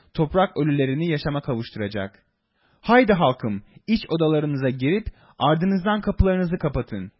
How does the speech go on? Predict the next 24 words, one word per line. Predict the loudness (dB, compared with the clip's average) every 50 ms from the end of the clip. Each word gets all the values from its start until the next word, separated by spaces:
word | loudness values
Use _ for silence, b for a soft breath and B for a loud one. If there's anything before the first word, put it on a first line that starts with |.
| _ 2
Rabbin | 6 8 8 8 6 4 2 2
öfkesi | 2 0 0 0 -2 -2 -2 -2 -2
geçene | -2 -2 -2 -2 -2 -2 0 0
dek | 0 0 0 -2 -6 _ _ -6
kısa | -6 -4 -2 0 0 0
süre | 0 0 0 0 0
gizlenin. | 0 0 -2 -2 -2 -4 -4 -4 -4 -6 -8 -12 _ _ b b b b b b b b
Çünkü | b -2 0 0 2 0 2 2
dünyada | 2 2 2 2 2 2 2 2
yaşayanları | 2 0 0 -2 -2 -2 0 0 0 0 0 0 0 -2 -4 b b b
suçlarından | b -10 -8 -4 0 0 2 2 2 0 -2 -2
ötürü | -2 -4 -2 0 0 0
cezalandırmak | 2 0 0 0 0 -2 0 0 -2 -2 -4 -4 -4 -4 -4 -6 -6 -8
için | -10 -8 -4 -4 -4 -4 -6 b b b b b
Rab | 2 4 4 4 4 2 0 0
bulunduğu | 0 2 2 0 2 2 2
yerden | 2 4 2 2 0 0 -2 -2 -2
geliyor. | -2 0 0 2 2 0 0 -2 -6 _ _ _ b b b b b b b
Dünya | 0 2 4 4 4 4 2
üzerine | 2 0 0 0 0 0 -2 -2 -2
dökülen | -2 -2 -2 -4 -2 -4 -4
kanı | -4 -4 -4 -4 -2 -4 -6 -6 -8 -10
açığa | -10 -8 -4 -2 0 0 0
vuracak, | 0 0 -2 -2 0 0 0 -2 -2 -4